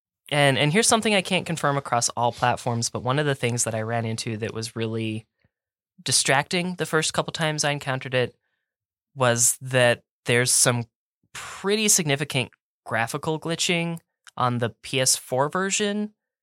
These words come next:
uh, when you go to the Ever Door. Um, so you're in this moment where you're releasing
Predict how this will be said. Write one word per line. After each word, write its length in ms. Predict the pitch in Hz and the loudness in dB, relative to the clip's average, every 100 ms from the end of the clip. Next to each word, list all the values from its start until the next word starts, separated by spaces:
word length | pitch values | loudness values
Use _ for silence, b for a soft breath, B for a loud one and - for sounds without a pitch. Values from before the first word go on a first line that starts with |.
| _ - | _ -2
uh, 220 | 123 117 | 0 2
when 200 | 120 120 | 0 -4
you 100 | 117 | -2
go 160 | 120 | -2
to 160 | 117 - | -2 -4
the 200 | 131 - | -6 -4
Ever 220 | 117 120 | -4 -4
Door. 440 | 117 123 123 120 123 _ _ _ _ _ _ | -2 0 0 0 -4 _ _ _ _ _ _
Um, 400 | - 113 113 110 - | 2 4 4 0 -2
so 180 | - | 0
you're 220 | 120 117 120 | 0 0 0
in 160 | 147 | 0
this 200 | 151 - | 0 0
moment 380 | 147 156 131 110 | 0 0 0 -2
where 140 | - 117 | -6 -6
you're 640 | 117 117 117 117 110 113 _ _ - | -4 -2 0 0 -2 -6 _ _ -8
releasing 840 | 120 113 120 - 127 123 120 120 | -6 -4 0 2 2 0 -4 -6